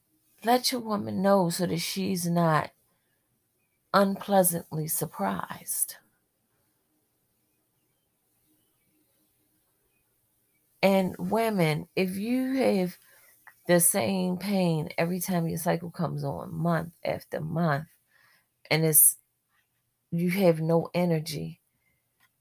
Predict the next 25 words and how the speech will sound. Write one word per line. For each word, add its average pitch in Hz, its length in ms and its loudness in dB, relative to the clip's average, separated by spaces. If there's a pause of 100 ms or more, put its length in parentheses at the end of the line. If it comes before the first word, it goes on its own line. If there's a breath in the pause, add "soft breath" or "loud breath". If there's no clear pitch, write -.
seek - 520 6
help. 262 720 0 (960 soft breath)
None 226 360 0
of 294 180 -4
this 220 240 4
is 185 240 2
okay 175 540 4
for - 280 -12
us 160 200 0
to 160 100 -2
just 151 420 -2 (480 loud breath)
continue, 180 560 2
especially 208 840 2 (1160)
after 175 320 4
covid, - 580 -2 (920)
that 170 100 2
we're 196 160 4
just 185 240 0
gonna 165 200 0
continue 175 520 -2
to 165 140 -2
sit 175 220 4
around 160 540 0
and 151 200 -6
just 151 380 -4